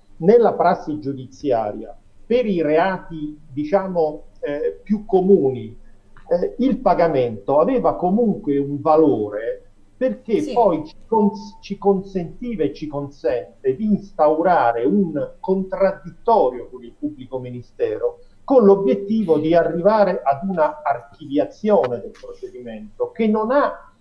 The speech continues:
Speaker 1: come origine il pagamento, ma che proprio in virtù del pagamento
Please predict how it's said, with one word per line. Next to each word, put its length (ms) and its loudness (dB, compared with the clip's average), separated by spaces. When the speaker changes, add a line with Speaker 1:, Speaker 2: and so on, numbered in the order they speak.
Speaker 1:
come 400 8
origine 1000 -2
il 180 -6
pagamento, 1040 -6
ma 140 0
che 340 -4
proprio 380 2
in 100 -6
virtù 480 -4
del 180 -4
pagamento 920 -6